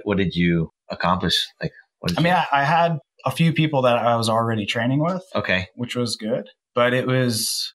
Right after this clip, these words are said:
Speaker 2: it, everything's about consistency.
Speaker 1: Yeah.
Speaker 2: Like, we train at six A M Monday through Friday.
Speaker 1: Right.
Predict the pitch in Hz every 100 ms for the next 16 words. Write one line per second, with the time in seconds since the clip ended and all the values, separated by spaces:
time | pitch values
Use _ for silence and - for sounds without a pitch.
0 | - 120 - 139 165 170 147 135 131 127
1 | 123 143 143 143 - - _ 87 80 71
2 | _ _ - 95 92 - _ _ 104 117
3 | 110 - _ - 107 117 107 - - -
4 | 92 110 113 117 104 101 - _ 87 92
5 | 101 107 117 104 90 87 87 - 85 73